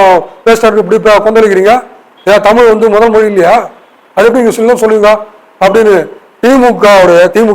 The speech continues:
கவோ, தி மு கவோட கூட்டணியில் இருக்கணும். எவனா ஒருத்தன், வேல்முருகன், நான் கேக்குறேன், வேல்முருகன், எங்கப்பா வேல்முருகன் போனாரு? கேட்டியா நீ? ஓ, வேல்முருகன், நீ கேட்டியா நீ? ஆ, தமிழ் தானே, தமிழுக்கு இழிவு நடந்திருக்குது, ஏன்னா ஒரு வார்த்தை கேட்டியா நீ?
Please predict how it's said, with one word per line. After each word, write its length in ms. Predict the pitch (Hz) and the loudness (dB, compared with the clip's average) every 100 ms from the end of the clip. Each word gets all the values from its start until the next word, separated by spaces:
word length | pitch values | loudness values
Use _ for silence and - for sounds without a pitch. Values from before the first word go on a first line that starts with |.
| 170 | 0
கவோ, 280 | 156 160 190 196 - _ _ - | 0 2 0 -4 -14 _ _ -4
தி 80 | 254 | 0
மு 60 | 254 | 2
கவோட 160 | 208 180 - | 2 0 0
கூட்டணியில் 440 | 269 - 254 226 202 | -2 0 0 2 0
இருக்கணும். 400 | 180 170 185 208 - - _ 165 208 | 0 0 0 -2 -4 -20 _ -2 0
எவனா 300 | 247 254 247 254 | 2 2 2 2
ஒருத்தன், 240 | - 175 | 0 0
வேல்முருகன், 480 | 262 320 294 233 165 - - _ _ | 2 2 0 0 -2 -6 -20 _ _
நான் 140 | 202 208 | -2 0
கேக்குறேன், 220 | 247 220 | 2 2
வேல்முருகன், 400 | 277 269 214 143 - _ - | 2 0 -2 -4 -10 _ -4
எங்கப்பா 220 | 269 269 254 | 0 2 2
வேல்முருகன் 320 | 269 254 240 | 0 0 0
போனாரு? 220 | 240 262 294 - - _ - | 0 0 -2 -8 -20 _ -4
கேட்டியா 340 | 262 233 196 | -2 0 0
நீ? 160 | 190 285 - - _ - | 0 -2 -8 -20 _ -4
ஓ, 40 | 247 214 - - - | -2 0 -4 -12 -4
வேல்முருகன், 400 | 247 247 208 156 - - _ _ - | 0 2 0 -2 -8 -20 _ _ -8
நீ 60 | 202 | -2
கேட்டியா 180 | 240 202 | 0 0
நீ? 80 | 170 214 151 - - _ _ _ - | 0 -2 -4 -10 -20 _ _ _ -6
ஆ, 80 | 254 - | -2 0
தமிழ் 220 | 254 247 | 0 0
தானே, 140 | 233 220 220 147 - - - | 2 2 0 -2 -12 -10 -2
தமிழுக்கு 300 | 240 254 220 220 | 0 0 0 0
இழிவு 200 | 254 220 | 0 0
நடந்திருக்குது, 400 | 196 190 170 156 - _ _ | -2 -2 -4 -8 -12 _ _
ஏன்னா 120 | 202 240 | 0 2
ஒரு 80 | 233 | 2
வார்த்தை 180 | 233 233 | 2 0
கேட்டியா 220 | 226 214 | -2 0
நீ? 60 | 175 | 0